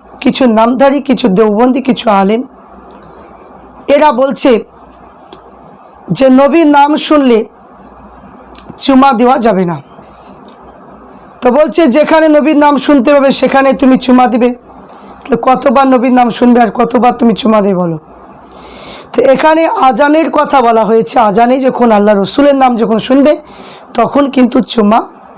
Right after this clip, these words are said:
দিতে হবে। এটা হলো মুস্তাহাব জিনিস, নবীর মহব্বত, ভালোবাসা। তো বর্তমান সময়ে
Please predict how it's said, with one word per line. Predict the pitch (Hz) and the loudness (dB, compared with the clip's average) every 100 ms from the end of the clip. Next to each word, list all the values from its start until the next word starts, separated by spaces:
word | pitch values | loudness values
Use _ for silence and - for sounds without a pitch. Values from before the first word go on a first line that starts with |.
| - | -4
দিতে | 196 196 214 | -2 -2 -2
হবে। | 175 196 - - - - - - - - - - - - - | -4 -8 -12 -20 -20 -20 -20 -20 -20 -20 -20 -20 -20 -12 -2
এটা | 262 | 2
হলো | 285 | 2
মুস্তাহাব | 254 240 - 262 220 | 2 -2 0 0 0
জিনিস, | 220 262 - - - - 208 | 0 0 -2 -8 -18 -2 0
নবীর | 214 240 214 | 2 2 2
মহব্বত, | 208 196 196 240 233 | 0 -2 -2 -4 -2
ভালোবাসা। | 180 202 208 220 - 254 - - - - - - - - - - - - - - - - - - - - | -2 0 0 -2 -2 -6 -8 -20 -20 -20 -20 -20 -20 -20 -20 -20 -20 -20 -20 -20 -20 -20 -20 -20 -20 -6
তো | 285 | -2
বর্তমান | 277 277 285 330 330 | 0 0 2 2 2
সময়ে | - 320 320 330 | 0 0 2 2